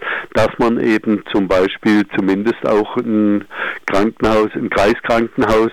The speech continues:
weiterhin auch in der Zukunft aufrecht erhält. Aber es kann natürlich auch nicht Ziel sein, hm, dass dann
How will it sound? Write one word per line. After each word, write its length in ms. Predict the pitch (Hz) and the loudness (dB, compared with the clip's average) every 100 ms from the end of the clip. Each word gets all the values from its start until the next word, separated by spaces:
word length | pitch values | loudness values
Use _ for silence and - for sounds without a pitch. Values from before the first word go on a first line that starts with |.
| - | 0
weiterhin 580 | 101 101 104 117 117 - | 0 2 0 0 0 -2
auch 120 | 113 | 0
in 120 | 113 | 0
der 100 | 107 | -2
Zukunft 560 | - 113 107 120 104 - | -2 -4 -2 -4 -2 -2
aufrecht 560 | 113 - 131 120 - - | -2 0 -2 -2 -4 -6
erhält. 520 | - 110 117 107 90 - - - | -2 0 2 0 0 -6 -8 -6
Aber 220 | - 104 | -2 0
es 100 | 101 | -2
kann 180 | - 104 | -2 0
natürlich 540 | 101 95 113 101 104 107 | 0 -2 -2 -2 -2 -2
auch 260 | 101 - | -4 -4
nicht 180 | 127 - - | -4 -6 -4
Ziel 260 | 131 123 123 - | 0 2 0 -2
sein, 360 | 123 123 123 - | -2 0 -2 -2
hm, 260 | 104 107 110 - - - | 0 2 -2 -8 -10 -2
dass 160 | 107 98 - | -2 0 0
dann 360 | 107 104 98 | 2 2 -2